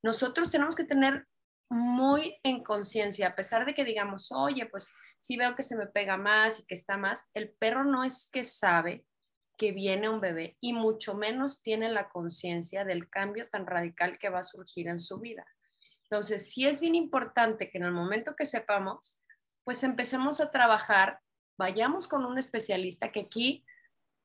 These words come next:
tú, tú, tú darás tu opinión, pero tendemos mucho a buscar el consejo de la amiga, de la amiga, de la amiga,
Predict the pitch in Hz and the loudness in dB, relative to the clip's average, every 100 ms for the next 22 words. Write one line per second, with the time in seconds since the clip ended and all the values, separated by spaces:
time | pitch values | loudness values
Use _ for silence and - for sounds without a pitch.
0 | - 196 180 _ 220 - - 233 - 240 | -20 -20 -20 _ -8 -8 -10 -10 -6 4
1 | 233 233 233 - - 208 202 202 214 190 | 8 8 6 -4 -2 2 0 2 6 6
2 | - _ _ _ _ _ 247 240 247 269 | 4 _ _ _ _ _ 0 2 4 4
3 | 330 269 262 262 277 294 285 240 - 220 | 2 4 4 4 2 0 0 -4 0 4
4 | 214 233 - 214 185 202 202 214 202 175 | 4 2 -4 -4 -2 -4 -2 -2 0 0
5 | 175 180 190 175 156 160 170 180 160 151 | -2 -2 -2 -2 -4 -4 0 0 0 -4
6 | 165 175 170 170 | -4 0 0 0